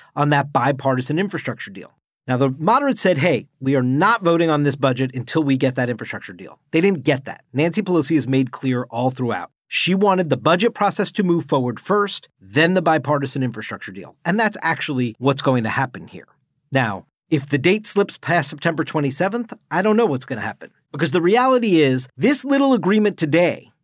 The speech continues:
that moves the process forward, this is just the beginning of legislative headaches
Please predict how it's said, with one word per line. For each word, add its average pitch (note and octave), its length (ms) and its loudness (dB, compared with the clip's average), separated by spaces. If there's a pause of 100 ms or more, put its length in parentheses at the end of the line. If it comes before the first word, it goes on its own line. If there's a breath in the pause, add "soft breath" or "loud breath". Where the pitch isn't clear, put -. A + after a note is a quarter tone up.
(280)
that C3+ 260 -2
moves F3+ 380 4
the D3+ 80 0
process F#3+ 460 0
forward, A#3+ 360 -2 (120)
this C4 160 2
is B3 140 -2
just - 240 -2
the A3 80 2
beginning D#3+ 760 2
of C#3+ 220 -2
legislative D3 640 2
headaches B2+ 460 0